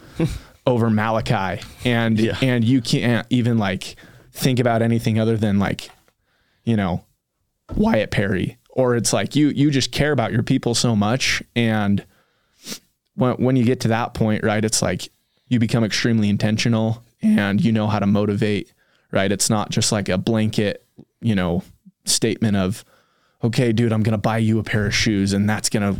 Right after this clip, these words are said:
Speaker 1: what's, that's what's gonna, like, make you increase your production." No, it's like, you know, the levers and pulleys because you love your people so much. You know them. You can, as Easton says, speak their language, right? It's like, I was talking with Orion about this the other day, uh, who's gonna just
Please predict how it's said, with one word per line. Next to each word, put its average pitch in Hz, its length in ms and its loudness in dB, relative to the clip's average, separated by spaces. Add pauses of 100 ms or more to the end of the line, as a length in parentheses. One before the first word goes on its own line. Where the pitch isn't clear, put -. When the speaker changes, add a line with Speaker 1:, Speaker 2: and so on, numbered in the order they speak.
(140)
Speaker 1:
what's, - 280 -2 (760)
that's 127 200 0
what's 120 120 -4
gonna, 117 180 0
like, 98 180 0 (200)
make 110 240 -2
you 113 60 2
increase 113 280 0
your 107 80 -2
production." 107 480 0
No, 110 160 0
it's 104 120 -2
like, 110 180 -2
you 113 60 2
know, 117 180 2
the 107 100 0
levers 107 320 0
and 104 100 0
pulleys 107 280 0
because 101 280 -2
you 104 80 2
love 107 180 0
your 107 100 0
people - 280 -4
so - 180 0
much. 104 320 0
You 107 60 2
know 104 180 2
them. 104 200 0
You 101 60 2
can, 101 380 -2
as 113 140 0
Easton 113 240 0
says, 98 240 0
speak - 260 -2
their 107 140 -2
language, 101 520 0 (540)
right? 92 180 0
It's - 200 -2
like, 90 300 -4 (720)
I 104 80 2
was 98 200 0 (120)
talking 101 260 0
with 98 120 -2
Orion 95 380 0
about 98 260 0
this - 200 0
the 107 80 -2
other 101 140 0
day, 101 420 -2
uh, 85 280 -2 (120)
who's 90 160 -2
gonna 90 220 -2
just - 280 -4